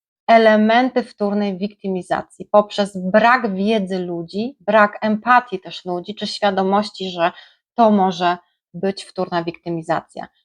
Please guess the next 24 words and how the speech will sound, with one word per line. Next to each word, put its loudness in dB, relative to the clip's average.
I 0
są 2
to 0
takie 0
słowa, 0
na 0
przykład: -8
„Nie 6
radzisz 4
sobie -4
z -18
hejtem, 0
to 0
jest 0
z -20
tobą 4
coś -4
nie 0
tak. 4
Nie 0
przepracowałaś 2
sobie -4
czegoś, 0
ponieważ 4